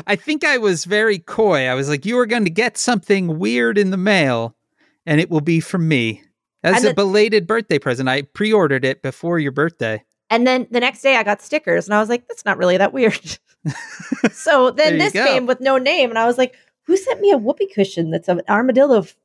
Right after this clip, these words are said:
Speaker 2: farting on Ted Cruz?" And it's you.
Speaker 1: It's me.
Speaker 2: All right. Well, that makes sense.
Speaker 1: Happy birthday.
Speaker 2: Thank you.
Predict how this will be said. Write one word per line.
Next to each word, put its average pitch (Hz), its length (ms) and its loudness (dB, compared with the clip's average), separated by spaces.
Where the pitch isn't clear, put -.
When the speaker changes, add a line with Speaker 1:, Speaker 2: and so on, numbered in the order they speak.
Speaker 2:
farting 226 320 0
on 233 100 -2
Ted 220 260 -2
Cruz?" 254 380 0
And 254 120 0
it's 311 180 -6
you. 330 600 2
Speaker 1:
It's 123 280 -6
me. 196 400 0
Speaker 2:
All 165 140 -4
right. 151 260 -6
Well, 156 100 -18
that 156 140 -12
makes - 220 -20
sense. 143 160 -20
Speaker 1:
Happy 139 300 -4
birthday. 151 640 -2
Speaker 2:
Thank 180 200 -10
you. 143 200 -8